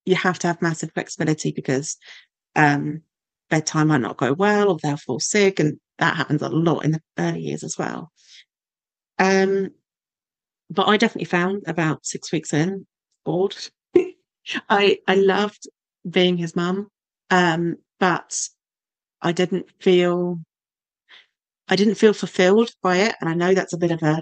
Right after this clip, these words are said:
a taboo thing to say, but I, my work fulfills me because it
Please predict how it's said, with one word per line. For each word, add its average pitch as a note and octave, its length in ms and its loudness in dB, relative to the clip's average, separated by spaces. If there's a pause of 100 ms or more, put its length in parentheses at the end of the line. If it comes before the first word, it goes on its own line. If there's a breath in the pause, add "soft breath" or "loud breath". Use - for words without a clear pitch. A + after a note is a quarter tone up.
a F3+ 60 -4
taboo F#3 480 2
thing E3+ 280 0
to F3 100 -6
say, G3 380 0 (460 loud breath)
but - 460 0 (180)
I, F3+ 360 4
my F#3 180 4
work F#3 300 2
fulfills D3+ 400 0
me C#3+ 160 2
because D#3 260 0
it - 100 -2